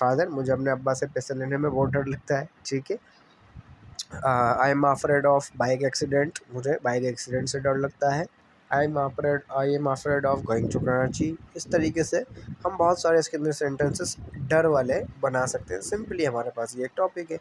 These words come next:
जो कि आपको उम्मीद करता हूँ बआसानी बिल्कुल simply, अ, जो है समझ आ गया होगा।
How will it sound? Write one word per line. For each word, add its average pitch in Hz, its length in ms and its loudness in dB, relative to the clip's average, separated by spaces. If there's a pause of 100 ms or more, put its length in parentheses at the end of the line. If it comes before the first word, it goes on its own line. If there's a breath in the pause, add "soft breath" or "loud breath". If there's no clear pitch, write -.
(400 loud breath)
जो 170 140 -2
कि 170 120 -4
आपको 175 340 0
उम्मीद 156 260 -2
करता 151 260 -2
हूँ 175 180 -6
बआसानी 151 720 0
बिल्कुल 156 360 -4
simply, 180 840 -6
अ, 151 100 2
जो 147 160 -2
है 156 80 0
समझ 147 300 0
आ 139 100 4
गया 151 200 2
होगा। 123 280 2